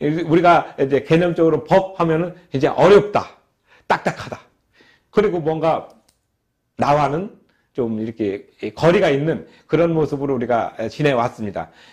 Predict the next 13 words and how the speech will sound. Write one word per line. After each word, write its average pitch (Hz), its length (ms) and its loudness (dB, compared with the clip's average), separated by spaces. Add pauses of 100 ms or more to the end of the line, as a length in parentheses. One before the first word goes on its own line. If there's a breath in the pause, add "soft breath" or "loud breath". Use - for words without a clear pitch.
(1500 soft breath)
그러나 147 440 0
현대는 156 420 -2
어떻습니까? 123 720 -4 (560)
늘 165 560 2 (320)
교회는 151 560 2 (720 soft breath)
같이 - 460 -4
있고 90 480 -6 (240 soft breath)
또 202 140 2
법도 147 320 -6
같이 - 300 -8
있지만 139 420 -6 (400 soft breath)
다만 139 400 -2 (240 soft breath)
뼈저리게 156 880 0